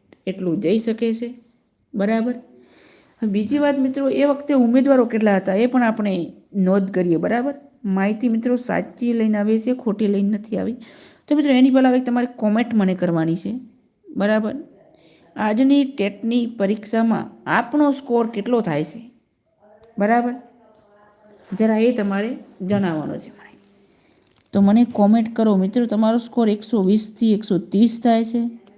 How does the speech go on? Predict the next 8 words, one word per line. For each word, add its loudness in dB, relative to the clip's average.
બરાબર, 2
કે -4
લાલા 0
એકવાર -2
તો -10
થઈ -2
જશે -2
હવે. -4